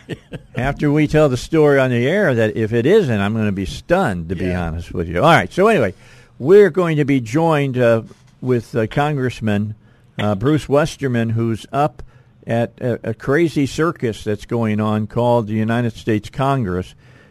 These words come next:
Speaker 2: Uh, Bruce, can you kinda make sense of what in the heck is going on up there? Who, who are these people that are holding up, uh, legislation and causing McCarthy a lot of problems right now, uh, because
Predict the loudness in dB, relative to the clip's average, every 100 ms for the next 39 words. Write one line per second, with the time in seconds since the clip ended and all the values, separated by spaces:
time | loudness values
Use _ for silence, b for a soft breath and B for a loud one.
0 | b -2 2 2 0 -6 -12 -2 4 4
1 | 4 -2 -20 _ _ _ -2 -2 0 0
2 | 0 2 0 -2 -4 -4 -2 -2 0 0
3 | 0 -2 -2 0 0 -2 -4 -6 -2 -2
4 | 0 0 0 0 -2 -2 -2 0 2 0
5 | 0 b b -6 0 4 4 4 0 0
6 | -2 -2 -2 -2 0 0 2 2 0 0
7 | -4 0 0 0 -4 b b b b -6
8 | -2 0 2 0 0 -2 0 2 2 0
9 | -2 -2 -4 -10 b b -6 -4 -4 -2
10 | 0 0 -2 -4 -4 -2 -2 -2 -2 0
11 | 0 0 -2 -2 0 0 0 -4 -4 -4
12 | -4 -4 -4 -4 -2 -4 -6 b b b
13 | b -6 -2 0 -2 -2 0 0